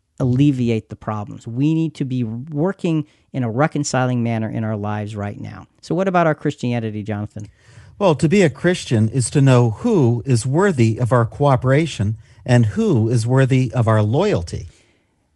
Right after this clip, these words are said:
Speaker 1: The world that we live in is worthy of our cooperation, but God in heaven is worthy of our loyalty.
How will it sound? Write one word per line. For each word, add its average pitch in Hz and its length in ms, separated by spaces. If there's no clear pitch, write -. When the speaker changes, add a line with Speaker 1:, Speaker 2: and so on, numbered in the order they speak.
Speaker 1:
The 143 220
world 180 520
that 185 200
we 165 160
live 143 320
in 101 380
is 240 280
worthy 202 320
of 180 120
our 165 120
cooperation, 143 920
but 120 240
God 170 320
in 160 120
heaven 123 560
is 127 220
worthy 131 340
of 110 120
our 101 120
loyalty. 104 720